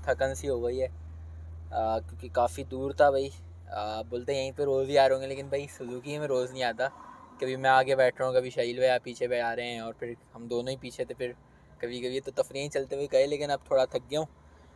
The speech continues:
तो भाई आप लोगों के लिए इतनी मेहनत की जा रही है, subscribe कर लें लाजमी channel को। बाकी आप लोग बोलेंगे, "बच्चा आपने नहीं दिखाया", तो भाई शहील भाई की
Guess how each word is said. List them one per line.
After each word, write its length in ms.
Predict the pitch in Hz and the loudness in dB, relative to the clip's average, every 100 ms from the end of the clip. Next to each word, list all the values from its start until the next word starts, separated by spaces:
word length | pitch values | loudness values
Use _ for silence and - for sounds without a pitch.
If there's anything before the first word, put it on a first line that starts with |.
| - 147 | -8 4
तो 60 | |
भाई 140 | 160 165 | 10 12
आप 220 | 151 156 | 12 10
लोगों 200 | 165 165 | 4 4
के 80 | 170 | 4
लिए 120 | 165 | 2
इतनी 180 | - 165 | 0 2
मेहनत 300 | 151 156 - | 4 4 4
की 140 | 156 | 6
जा 160 | 147 139 | 10 10
रही 140 | 151 | 8
है, 60 | 160 | 4
subscribe 460 | 143 - 135 135 | 4 4 6 6
कर 140 | 143 135 | 6 4
लें 140 | 143 | 6
लाजमी 320 | 131 127 139 | 6 6 4
channel 280 | 143 135 135 | 2 4 4
को। 80 | 143 | 8
बाकी 260 | 143 139 151 | 8 10 8
आप 100 | 151 | 8
लोग 100 | 147 | 4
बोलेंगे, 260 | 151 160 | 2 2
"बच्चा 360 | 151 135 - 151 | 6 6 10 10
आपने 200 | 147 147 | 10 2
नहीं 140 | 151 | -4
दिखाया", 340 | 147 139 135 143 | -4 2 4 4
तो 80 | |
भाई 140 | 143 151 | 2 -2
शहील 280 | - 135 139 | 0 -2 2
भाई 200 | 147 139 | 0 0
की 280 | 143 143 | -6 -8